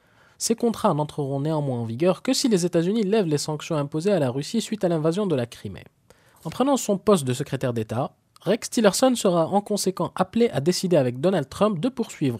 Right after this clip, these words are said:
ou non la politique de sanctions à l'encontre de Moscou, créant ainsi un conflit d'intérêts potentiellement majeur. Des élus démocrates mais aussi républicains du Congrès ont d'ores et déjà annoncé que le nouveau secrétaire d'État devra s'attendre à un examen minutieux durant les audiences visant à le confirmer dans sa fonction.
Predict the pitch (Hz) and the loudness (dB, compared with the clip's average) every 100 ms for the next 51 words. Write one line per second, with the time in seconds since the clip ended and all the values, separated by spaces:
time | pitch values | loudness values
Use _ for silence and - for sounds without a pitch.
0 | - 214 208 247 202 170 175 - 180 139 | -2 0 2 2 0 2 0 -2 -4 -4
1 | - 185 175 - 233 160 160 - 214 147 | -2 -4 -6 -6 -4 -2 -2 -4 -4 -2
2 | 143 123 - 107 - _ _ - - 202 | -2 -2 -6 -12 -12 _ _ -6 0 2
3 | 185 151 - 185 175 131 185 175 185 151 | 2 0 -2 0 0 0 -4 -2 0 2
4 | 151 151 175 190 180 185 - 180 202 143 | 0 0 -2 -2 -2 -2 0 -2 -2 0
5 | 127 113 - - - _ _ _ _ 170 | -2 -4 -8 -14 -18 _ _ _ _ 0
6 | 262 269 240 175 165 147 - 127 139 170 | 2 4 4 2 2 0 -2 -2 0 0
7 | 160 139 147 147 131 120 120 135 117 - | 0 -2 -2 -2 -4 -4 -2 -4 -4 -6
8 | 120 127 202 135 180 208 190 170 151 135 | -6 -4 -4 0 2 2 2 2 2 0
9 | 131 131 208 208 151 160 180 185 160 - | 0 -2 -4 -2 -2 0 -2 -2 -4 -4
10 | 135 120 - 202 175 147 123 - 156 - | -2 -2 0 0 0 0 -2 -4 -4 -2
11 | 170 127 123 123 123 120 117 113 190 214 | -2 -2 -2 -4 -4 -2 -2 0 0 0
12 | 190 - 233 202 160 147 135 127 131 135 | -2 -4 -4 -2 0 0 0 0 0 0
13 | 175 160 139 165 139 117 156 151 147 190 | 0 -2 -2 0 0 -2 -6 -6 -4 0
14 | 165 139 123 107 110 - | 0 0 -2 -6 -12 -14